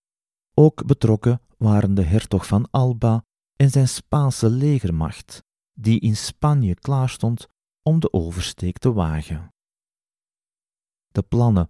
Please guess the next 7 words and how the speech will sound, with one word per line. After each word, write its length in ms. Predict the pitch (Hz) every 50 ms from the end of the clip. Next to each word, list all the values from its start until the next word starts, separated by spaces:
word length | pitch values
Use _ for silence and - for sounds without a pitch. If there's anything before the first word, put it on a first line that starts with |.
| _
werden 340 | - - 95 90 85 - 87
vroegtijdig 680 | 80 - - 87 80 - - - 87 80 80 80 92 -
ontdekt 640 | - - 117 120 117 139 135 - - - - - - _ _ _ _ _ _
en 140 | - 107 98
het 220 | 101 98 - - _ _ _ _
zogenaamde 840 | _ - - 127 127 123 113 - 87 85 80 78 78 80 85 92 92 _ _
Ridolfi-plot, 1080 | - 120 123 120 117 120 120 120 117 - 120 110 - - 101 98 95 - - - -